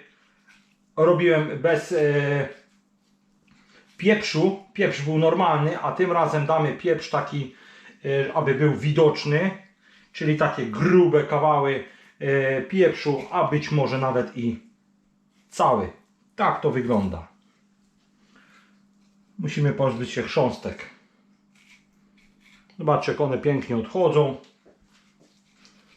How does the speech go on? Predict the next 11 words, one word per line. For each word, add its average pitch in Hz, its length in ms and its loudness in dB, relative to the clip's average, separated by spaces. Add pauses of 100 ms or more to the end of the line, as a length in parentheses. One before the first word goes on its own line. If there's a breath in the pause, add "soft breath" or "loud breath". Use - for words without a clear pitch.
(600 loud breath)
Wiem, 165 200 4
jest 151 260 -2
taka 156 240 0
specjalna, 151 920 0 (560 soft breath)
nie 170 100 -2
wiem, 147 160 4
jak 127 120 -4
to 127 100 -6
się 127 120 -6
fachowo 127 380 -2
nazywa, 123 720 0